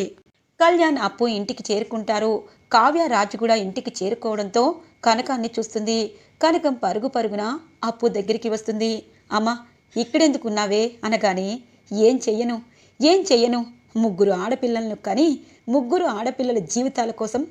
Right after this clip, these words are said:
పోరాడుతున్నాను." "బాబు కళ్యాణ్, నీది చాలా మంచి మనసు. నువ్వు నా కూతుర్ని ప్రేమగా కాదు, ఒక స్నేహితురాల్లా చూస్తున్నావు. కానీ నీకొచ్చిన భార్య ఉంది కదా,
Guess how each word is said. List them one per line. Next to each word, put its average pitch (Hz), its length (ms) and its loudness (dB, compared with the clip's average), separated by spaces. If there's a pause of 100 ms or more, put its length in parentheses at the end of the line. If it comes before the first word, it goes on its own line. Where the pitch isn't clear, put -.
(240)
పోరాడుతున్నాను." 233 760 2 (920)
"బాబు 208 280 4
కళ్యాణ్, 233 440 0 (300)
నీది 349 180 4 (120)
చాలా 240 380 0
మంచి 226 340 -2
మనసు. 233 360 -4 (420)
నువ్వు 359 180 2
నా 269 160 2
కూతుర్ని 226 520 -2 (360)
ప్రేమగా 247 440 2
కాదు, 233 320 0 (360)
ఒక 381 180 2
స్నేహితురాల్లా 247 800 0
చూస్తున్నావు. 233 600 -6 (360)
కానీ 226 280 2 (460)
నీకొచ్చిన 262 560 2
భార్య 202 340 0
ఉంది 233 220 -2
కదా, 226 240 2